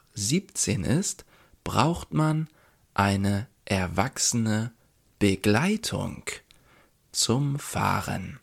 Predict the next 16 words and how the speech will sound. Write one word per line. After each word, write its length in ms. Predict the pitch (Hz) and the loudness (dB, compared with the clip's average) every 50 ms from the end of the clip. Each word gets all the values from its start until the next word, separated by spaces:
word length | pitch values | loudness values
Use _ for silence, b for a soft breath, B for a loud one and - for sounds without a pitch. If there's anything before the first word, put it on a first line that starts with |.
| _ _ _ _ _ _ _ _ _ _ _ - | _ _ _ _ _ _ _ _ _ _ _ -2
Außerdem 960 | - 117 139 170 190 185 - - 170 160 160 151 156 156 156 156 156 160 - - _ - | 2 2 4 4 4 4 4 2 2 2 2 4 4 4 4 2 0 -2 -6 -10 _ -2
ist 400 | - 139 151 - - - - - | 0 2 2 2 -2 -2 -2 -2
es 540 | 139 143 139 143 - - - - - - _ _ _ _ | 0 0 2 2 2 2 4 2 2 -2 _ _ _ _
ziemlich 800 | - - - - 147 175 185 185 175 170 170 175 - - - - | 0 2 4 4 6 6 6 4 4 2 2 0 -2 -6 -8 -8
teuer, 540 | - - - 110 107 104 92 - - - - - - _ _ - | -4 2 6 6 6 6 6 2 -4 -6 -8 -10 -16 _ _ 4
einen 400 | - 104 123 139 143 143 139 135 | 4 6 6 6 4 2 0 -2
Führerschein 1120 | 131 - - - 180 196 214 208 - 135 135 131 - - 110 107 110 110 110 113 117 b b b b b b b b | -4 -6 -4 0 2 2 2 2 2 0 0 2 2 4 4 4 4 4 2 0 -4 b b b b b b b b
zu 480 | - - - - 190 190 190 196 202 - b b b b b b b | -2 0 4 6 6 6 4 2 0 -4 b b b b b b b
machen. 800 | - - 101 101 95 90 - - - - 92 87 90 - - - _ _ _ _ _ _ _ _ _ - | -4 2 4 4 4 4 2 0 -2 -2 -2 -4 -4 -6 -10 -14 _ _ _ _ _ _ _ _ _ -6
Momentan 960 | - 107 107 104 113 117 117 113 110 - - 123 123 139 147 151 156 165 - _ _ _ _ _ _ | 0 4 4 6 6 4 2 2 0 -2 -2 0 0 0 0 0 -2 -4 -8 _ _ _ _ _ _
ist 420 | - - 113 120 120 - - - - | -2 -2 0 0 0 -2 -2 0 0
es 320 | 101 101 104 - - - | 0 0 2 0 -2 -2
vollkommen 1040 | - - - - - 147 175 190 190 - - - 139 143 147 147 143 143 143 147 - _ _ - | -4 -6 -10 -4 -2 0 0 0 -2 -2 2 2 4 4 6 4 4 4 2 -2 -4 _ _ 0
normal, 840 | 104 104 104 98 98 95 95 95 95 104 123 131 135 135 139 143 b b b b b b b b b - | 2 4 4 4 4 2 2 2 4 4 4 2 2 0 0 -2 b b b b b b b b b -2
dass 340 | - 107 113 127 127 - - | 2 2 2 4 2 2 2
man 360 | 113 110 110 113 113 113 117 | 2 2 2 0 -2 -4 -8